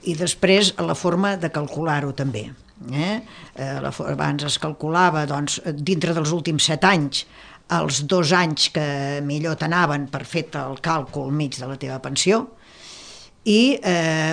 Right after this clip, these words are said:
va passar a que s'anés fent també, eh, mm, fins a arribar als quinze anys,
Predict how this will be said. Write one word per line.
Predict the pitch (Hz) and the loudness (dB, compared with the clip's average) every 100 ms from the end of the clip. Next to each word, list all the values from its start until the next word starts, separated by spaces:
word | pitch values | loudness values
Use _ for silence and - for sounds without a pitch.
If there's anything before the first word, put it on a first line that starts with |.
| 160 | 2
va | 170 | 2
passar | 170 165 185 190 214 226 | 2 2 4 4 4 2
a | - - | 0 2
que | 190 214 175 | 2 4 2
s'anés | 185 170 180 160 - | 0 0 2 2 2
fent | 180 185 | 0 0
també, | 185 180 190 240 | 2 4 4 2
eh, | 247 170 160 - _ | -2 -4 -6 -8 _
mm, | 175 151 143 143 143 139 - - | -4 -4 -4 -4 -4 -4 -6 -6
fins | 185 160 | -2 -2
a | 165 | -2
arribar | 165 175 175 | -2 -2 -2
als | 151 143 - | -4 -4 -4
quinze | 208 202 180 | -2 0 2
anys, | 180 226 - | 0 -2 -6